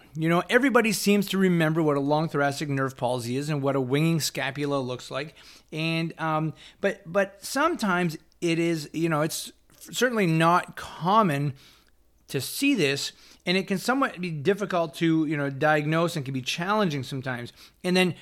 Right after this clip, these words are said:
treating these can be also very challenging because it requires a lot of patience. And so we'll talk a little bit about, you know,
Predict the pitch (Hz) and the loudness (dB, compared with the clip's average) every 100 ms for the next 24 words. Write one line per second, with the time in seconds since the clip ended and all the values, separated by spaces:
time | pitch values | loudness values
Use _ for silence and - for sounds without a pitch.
0 | - - - 247 277 214 156 143 135 139 | -6 -4 0 4 4 4 2 0 -2 -6
1 | 135 139 156 151 135 135 135 127 - 139 | -6 -2 -2 -2 -2 0 0 -2 -6 -6
2 | 139 131 131 127 - - - 151 151 156 | -4 -6 -6 -8 -12 -16 -6 0 2 0
3 | 156 170 165 151 135 139 156 151 151 151 | 0 2 2 2 -2 0 4 4 4 0
4 | 135 147 147 143 113 110 - - - - | -6 -6 -4 -4 -6 -12 -16 -20 -16 -8
5 | 139 139 131 - 143 143 151 147 160 160 | -4 -4 -4 0 2 2 0 0 -2 -2
6 | 160 170 175 165 156 147 143 143 - - | -2 0 0 0 0 2 2 0 -8 -20
7 | - _ 156 147 143 | -20 _ -4 -2 -2